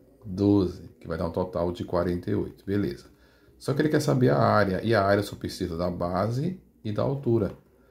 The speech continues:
Então a área é base vezes altura, a base é doze e a altura também é doze. E a área vai ser doze vezes doze, que vai dar cento e quarenta e quatro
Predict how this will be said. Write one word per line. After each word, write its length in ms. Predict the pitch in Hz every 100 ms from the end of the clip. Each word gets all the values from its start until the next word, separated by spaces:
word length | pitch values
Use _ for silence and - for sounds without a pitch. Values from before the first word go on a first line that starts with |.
| _ - - -
Então 180 | 92
a 120 | 87 85
área 540 | 87 90 101 135 147 - -
é 100 | 90
base 500 | 87 92 82 92 90
vezes 380 | 87 85 85 85
altura, 580 | 104 - 107 117 139 - - - - _ - _ _ _
a 160 | - 95
base 480 | 92 90 85 85 90
é 60 |
doze 680 | 90 92 95 98 120 143 170 - -
e 140 | 104
a 40 |
altura 380 | 110 113 117 117
também 300 | 120 117 110
é 60 | 131
doze. 420 | 135 95 - - _ _ _ _ _ -
E 100 | 90
a 100 | 85
área 260 | 80 90
vai 160 | 85 85
ser 200 | - 87
doze 320 | 95 90 90
vezes 360 | 90 76 92 110
doze, 460 | 101 107 120 143 - - -
que 100 | -
vai 140 | 107 92
dar 220 | 87 85
cento 420 | - 85 82 -
e 40 | 87
quarenta 440 | 80 78 78 113
e 40 |
quatro 500 | 120 95 92 - 117